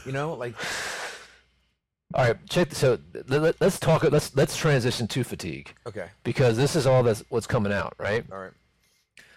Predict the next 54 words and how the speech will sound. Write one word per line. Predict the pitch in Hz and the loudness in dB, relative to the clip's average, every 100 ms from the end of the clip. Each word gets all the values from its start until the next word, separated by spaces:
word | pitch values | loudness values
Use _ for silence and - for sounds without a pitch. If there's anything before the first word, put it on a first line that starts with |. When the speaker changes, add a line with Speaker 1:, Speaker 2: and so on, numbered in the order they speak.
| _ _ | _ _
Speaker 2:
We | 120 | -2
got | 117 110 - | 2 2 0
the, | 101 - | -4 -4
and | 117 110 - | -2 -2 0
I'm | 127 | 0
gonna | 147 | 2
include | - - 139 127 | 0 0 0 2
any | 113 117 | 0 -2
comic | 107 110 101 | 0 -2 -2
book, | 98 101 - - _ _ _ | -2 -6 -8 -16 _ _ _
so | - 104 | -10 -6
even | 107 113 | -4 -2
manga | 110 110 110 | 0 0 0
might | 101 98 | 0 -2
be | 95 | -2
in | 98 | -4
there. | 95 95 101 | -2 -4 -4
Just | - - | -8 -8
bear | 92 107 | -4 -2
with | 113 | -2
me, | 101 87 | -2 -8
Speaker 1:
Okay, | 82 | -10
okay, | 82 | -16
okay. | 78 - - | -20 -20 -8
Speaker 2:
'cause | 98 | -4
I | 95 | -2
think | 127 113 | -2 0
that's | 113 | 0
gonna, | - 107 98 - _ _ _ _ _ _ _ _ | 0 -2 -2 -6 _ _ _ _ _ _ _ _
you | 104 | -4
know, | 95 92 92 - | -2 -2 -4 -8
deal | 104 101 | -4 -2
with | 95 | -4
the | |
culture. | - 95 90 78 | -4 -4 -4 -8
Speaker 1:
What | 80 | -12
was | 160 | -12
that | 147 | -12
little | 113 | -12
hand | 98 127 | -12 -12
motion | 120 85 82 | -14 -18 -12
Speaker 2:
You | 85 | -4
Speaker 1:
there? | 90 | -2
Speaker 2:
like | 123 | 0
that? | 185 196 202 _ _ | 0 0 -4 _ _
It's | - - | -16 -12
nice, | 87 110 120 - | -6 -4 -4 -6
right? | 85 98 - _ | -4 -6 -8 _
It's | - - | -20 -6
very | 127 123 | -2 0
Speaker 1:
<laughs> | |
Speaker 2:
articulate. | 95 87 113 - 98 101 | 0 -2 -6 -4 -6 -6
Speaker 1:
I'm, | 104 | -8
I'm, | 104 | -10